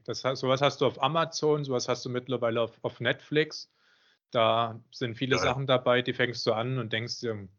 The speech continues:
Speaker 1: Gottes Willen, das,
Speaker 2: Ja.
Speaker 1: wer guckt denn das?“
Speaker 2: Ja, ja,
Speaker 1: <laughs>
Speaker 2: richtig. Und das
Speaker 1: Auf
Speaker 2: ist,
Speaker 1: Disney
Speaker 2: und das
Speaker 1: auch. Auf Disney hast du auch mittlerweile, also es ist so richtig enttäuschend, so viel Schrott.
Speaker 2: Ja, gerade,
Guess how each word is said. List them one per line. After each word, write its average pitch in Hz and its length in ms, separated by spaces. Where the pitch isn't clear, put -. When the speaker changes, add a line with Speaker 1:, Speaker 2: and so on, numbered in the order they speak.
Speaker 1:
Gottes 127 520
Willen, 104 340
das, - 360
Speaker 2:
Ja. 87 100
Speaker 1:
wer - 60
guckt - 280
denn 104 140
das?“ - 300
Speaker 2:
Ja, 90 120
ja, 95 160
Speaker 1:
<laughs> 78 120
Speaker 2:
richtig. 78 500
Und 76 260
das 76 180
Speaker 1:
Auf 135 200
Speaker 2:
ist, - 0
Speaker 1:
Disney 139 340
Speaker 2:
und - 0
das 127 100
Speaker 1:
auch. 175 280
Auf - 160
Disney 160 260
hast 127 240
du 143 60
auch 156 240
mittlerweile, 131 500
also 107 200
es 92 100
ist 107 140
so 110 100
richtig 123 240
enttäuschend, 120 520
so 139 120
viel 147 180
Schrott. - 460
Speaker 2:
Ja, 98 220
gerade, 104 680